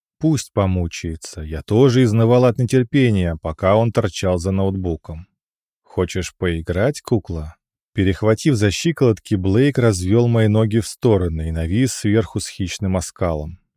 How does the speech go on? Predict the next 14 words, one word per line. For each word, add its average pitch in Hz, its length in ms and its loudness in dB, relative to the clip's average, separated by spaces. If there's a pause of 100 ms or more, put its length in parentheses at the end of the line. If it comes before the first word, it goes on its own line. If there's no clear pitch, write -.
(180)
"Тогда 82 440 -4
поиграем". 90 880 -4 (480)
С 90 140 -4
горящими 120 580 2
глазами 117 560 6
он 143 100 4
склонился 127 560 2
к - 80 -14
моему 127 320 2
животу 120 640 2
и 98 80 0
обвел 90 420 2
пупок - 460 -6
языком. 95 640 -4